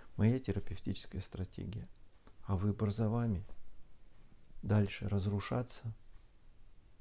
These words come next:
или же, взяв ответственность за себя, не позволять негативу, пусть даже он идет от родителей, разрушать вашу здоровую психику, ваше сознание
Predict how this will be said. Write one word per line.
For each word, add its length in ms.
или 280
же, 240
взяв 380
ответственность 600
за 60
себя, 400
не 220
позволять 840
негативу, 680
пусть 260
даже 240
он 160
идет 260
от 140
родителей, 540
разрушать 560
вашу 300
здоровую 420
психику, 560
ваше 300
сознание 640